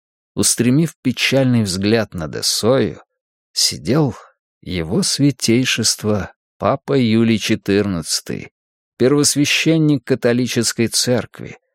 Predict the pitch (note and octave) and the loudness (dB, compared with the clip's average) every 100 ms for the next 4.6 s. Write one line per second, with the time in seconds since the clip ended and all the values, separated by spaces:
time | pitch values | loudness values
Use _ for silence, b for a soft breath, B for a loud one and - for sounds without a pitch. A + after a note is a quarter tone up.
0 | _ _ F2 G2 G#2+ A2 G#2+ G2+ - A#2 | _ _ -2 2 2 2 0 -2 -2 -2
1 | A#2 A#2 A#2+ A#2+ A#2 A2+ - - D#2+ B2 | 2 4 4 2 2 2 0 -2 -2 -2
2 | D3+ D#3 C#3+ B2+ - - A#2+ - - A#2 | -2 -2 -2 -2 -4 0 0 2 0 0
3 | B2 A2+ G#2 G2 G2+ G2 F#2 - G2 - | 2 2 2 2 0 -4 -8 -6 -6 -4
4 | E2 F2 E2 F2 - | -2 -2 -2 -4 -6